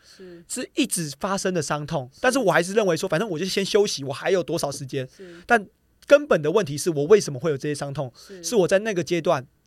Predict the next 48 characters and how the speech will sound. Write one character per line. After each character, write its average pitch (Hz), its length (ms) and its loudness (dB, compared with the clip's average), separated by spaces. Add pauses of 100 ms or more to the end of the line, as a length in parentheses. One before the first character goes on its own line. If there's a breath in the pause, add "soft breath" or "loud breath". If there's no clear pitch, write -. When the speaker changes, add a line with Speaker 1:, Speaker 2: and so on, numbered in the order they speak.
(400)
Speaker 2:
我 165 100 -2
没 220 80 2
有 190 100 4
意 202 160 -4
识 - 160 -4
到 151 180 4
的， 131 140 -8
我 196 140 4
只 180 100 -4
认 220 100 4
为 170 120 2
说， 175 120 -2
反 151 140 -2
正， 214 100 -4
哦， 175 160 4
遇 214 120 -4
到 202 100 6
受 185 180 2
伤 156 360 -4 (460)
我 156 100 -6
就 165 100 0
休 175 220 2
息， 135 320 -6
Speaker 1:
嗯。 196 420 -16
Speaker 2:
我 170 120 2
还 175 200 4
有 196 140 4
时 - 180 -6
间。 139 400 -4
Speaker 1:
嗯。 196 340 -14 (480)
Speaker 2:
只 185 100 -6
是 208 60 4
我 160 120 2
自 196 100 -6
己 151 200 -4
这 180 100 0
样 170 160 2
子 143 260 -4 (460 soft breath)
看 180 180 2
下 170 180 4
来， 123 280 -4 (840)
就 - 80 -4
发 190 160 2
现 190 120 -2
说， 180 160 -6
哦， 143 200 -2 (140)
现 196 300 0
在 170 160 6